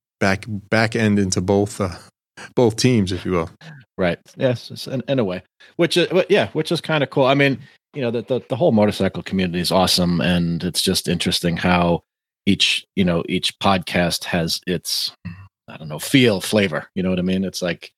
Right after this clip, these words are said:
Speaker 2: the groups are similar, right? 'Cause we all love this. We have the same passion for motorcycling, but
Speaker 1: Yeah.
Speaker 2: then, you know, the, the, the, the topics of interest, the conversations are a little bit different. But so it's really cool to see.
Speaker 1: Yeah, it's always different. Cool. So any,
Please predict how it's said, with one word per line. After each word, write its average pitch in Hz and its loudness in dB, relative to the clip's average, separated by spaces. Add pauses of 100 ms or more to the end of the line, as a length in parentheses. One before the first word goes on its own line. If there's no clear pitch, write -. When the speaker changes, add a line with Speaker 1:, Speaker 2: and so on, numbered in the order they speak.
(260)
Speaker 2:
the 95 -2
groups 123 2
are 104 2
similar, 139 4
right? 120 4
'Cause 104 0
we 113 4
all 113 4
love 110 2
this. 104 -2
We 98 -6
have 107 0
the 95 -10
same 107 -2
passion 110 -4
for 98 -8
motorcycling, 110 -2
but 92 -8
Speaker 1:
Yeah. 107 2
Speaker 2:
then, 90 -6 (460)
you 123 -4
know, 123 4
the, 110 4 (360)
the, 95 -4 (120)
the, 90 -4
the 87 -10 (380)
topics 127 0
of 104 2
interest, 123 0
the 104 -6
conversations 95 -4
are 85 -8
a 82 -8
little 85 -6
bit 78 -10
different. - -14
But - -18 (120)
so - -12
it's - -10
really 92 -6
cool 85 -10
to - -20
see. 80 -4 (480)
Speaker 1:
Yeah, 98 -4 (160)
it's 101 -6
always 95 -2
different. 95 -6 (1600)
Cool. 151 0
So 135 2
any, 143 2